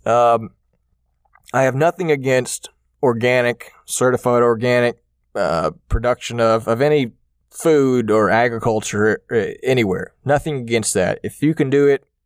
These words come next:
absolutely, that's great. You know, it's a good marketing tool. You generally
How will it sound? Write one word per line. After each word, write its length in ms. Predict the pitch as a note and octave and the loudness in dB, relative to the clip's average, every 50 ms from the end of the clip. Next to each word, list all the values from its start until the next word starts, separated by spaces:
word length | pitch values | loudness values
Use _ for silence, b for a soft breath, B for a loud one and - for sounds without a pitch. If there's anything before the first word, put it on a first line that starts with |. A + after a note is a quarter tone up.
| _ _ | _ _
absolutely, 640 | - D3 C#3+ - - - A#2+ A#2+ A#2 G#2+ F#2+ F#2 F#2 | 0 0 0 0 -2 -4 0 2 2 0 0 0 0
that's 180 | G2+ G#2+ A2 - | 0 0 -2 -4
great. 340 | - - A#2+ G2+ E2+ - b b b b b b b b b b b | -2 -2 -2 -2 -2 -6 b b b b b b b b b b b
You 80 | - C#3 | -2 0
know, 80 | A#2+ | 0
it's 140 | G#2 G2+ - | 0 0 -2
a 40 | A2+ | -2
good 160 | G#2 G#2 - | 0 0 0
marketing 520 | F2 E2+ A2 D3 D#3+ - E3 D3+ D3+ D3 C#3+ | 0 2 0 0 0 0 0 0 0 0 0
tool. 340 | - D3+ D#3 D#3 D3 D3 | 2 4 4 6 4 4
You 140 | C#3+ A#2+ G#2+ | 2 0 -4
generally 640 | G2 G#2+ B2 C3+ C#3 C#3 C3+ C3+ C3 B2+ A#2+ A2+ - | -2 0 0 0 2 2 2 2 2 2 0 -2 -8